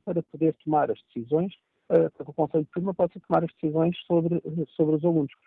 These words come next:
Nós nunca poderíamos ter uma, uma legislação sobre avaliação assente no pressuposto de que os,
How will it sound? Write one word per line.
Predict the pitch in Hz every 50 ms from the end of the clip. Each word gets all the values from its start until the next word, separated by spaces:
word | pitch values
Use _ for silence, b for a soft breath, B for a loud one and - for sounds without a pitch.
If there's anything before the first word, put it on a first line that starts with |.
| _ _ _ -
Nós | 113 110 110 123
nunca | 160 185 - - 135
poderíamos | - - 113 110 110 107 110 107 - - -
ter | - 120 131 147 160 175 - _ _ _ _ _ -
uma, | 135 131 131 127 120 120 -
uma | - 131 123 117
legislação | 113 110 123 117 110 117 117 - - 127 117
sobre | - 104 92 101 104
avaliação | 95 104 101 101 101 107 - _ - 131 143 160 160 - -
assente | 160 139 - _ _ - 156 135 - -
no | 113 98
pressuposto | - - - - - _ - 131 147 160 - - _ - 190 - _ _ _ _ _ _ -
de | 170 180
que | - _ - 175 180 202 208 180 -
os, | - 156 156 147 147 139 139